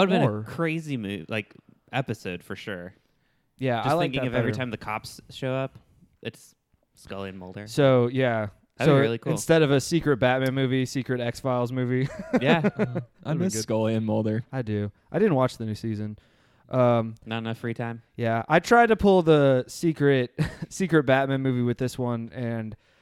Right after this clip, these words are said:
Speaker 2: the best I could do was John Constantine. Like, you could have John Constantine show up and play Death in, like, a card game or something.
Speaker 1: Yeah.
Speaker 2: Being all British and smoking up a storm.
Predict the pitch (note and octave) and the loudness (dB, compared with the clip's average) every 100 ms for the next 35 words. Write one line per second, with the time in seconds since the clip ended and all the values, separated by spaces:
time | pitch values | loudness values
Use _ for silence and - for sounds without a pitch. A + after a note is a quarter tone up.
0 | _ _ _ - B2+ - G#3+ A3+ B3+ A#3 | _ _ _ -10 -8 -2 0 0 0 0
1 | F#3 C#3 F3+ D#3+ A#2 B2+ C#3 C#3 D3+ G#3 | 2 4 6 4 2 2 0 0 -2 -2
2 | C#3 - G#2+ G2 G2 C#3 C3+ F3+ A3 F#3 | -6 -6 -8 -8 -8 -4 -2 2 4 4
3 | C#3 D#3+ D3+ D3+ F3 F3+ D3+ C#3 B2 - | 4 2 2 0 0 -2 -6 -6 -6 -6
4 | C#3 B2 B2 B2+ A#2+ A2 G#2+ _ - - | 0 2 2 0 -4 -8 -14 _ -14 -4
5 | B2 A#2 A#2+ B2 - _ _ _ _ B2+ | -2 -2 -2 -2 -4 _ _ _ _ -10
6 | A#2 A2+ A2+ - A#2+ B2+ A2 G#2+ G#2+ A2+ | -10 -10 -10 -6 -4 -4 -4 -6 -6 -8
7 | G2+ A#2 A2+ - _ _ A#2 A2+ A#2 A#2 | -10 -8 -10 -14 _ _ -20 -10 -6 -4
8 | A#2+ B2 B2 A#2 G#2+ A#2 A#2+ A#2 A#2+ G#2+ | -2 0 0 0 -2 0 0 -2 -6 -12
9 | - - A#2+ A2+ A#2 A2 A2+ - A2+ A#2 | -12 -12 -8 -6 -6 -8 -10 -10 -8 -8
10 | A#2+ | -8